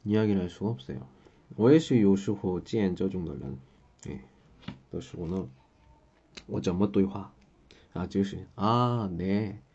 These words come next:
嗯，是的，是的，是的，是的，是的。但是我的回答，但是我一句话也不听话，他说话。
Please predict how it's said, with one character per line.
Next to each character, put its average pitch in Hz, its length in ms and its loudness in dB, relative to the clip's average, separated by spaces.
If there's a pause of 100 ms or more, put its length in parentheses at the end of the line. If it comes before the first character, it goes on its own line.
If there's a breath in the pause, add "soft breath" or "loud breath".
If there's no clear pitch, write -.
(380 soft breath)
嗯， 90 240 -4 (100)
是 - 240 -8
的， 82 160 -8
是 - 180 -12
的， 82 140 -6
是 - 220 -12
的， - 100 -10
是 - 160 -12
的， - 140 -12 (120)
是 - 120 -20
的。 - 60 -20 (360 soft breath)
但 127 180 4
是 127 320 2 (760 soft breath)
我 110 180 6
的 123 80 6
回 143 220 4
答， 120 240 2
但 120 240 4
是 117 240 0
我 95 260 4
一 175 240 2
句 175 280 4
话 127 360 2
也 92 440 -2 (840)
不 165 140 6
听 120 260 -4
话， 95 240 -8
他 - 200 -10
说 - 200 -16
话。 - 240 -18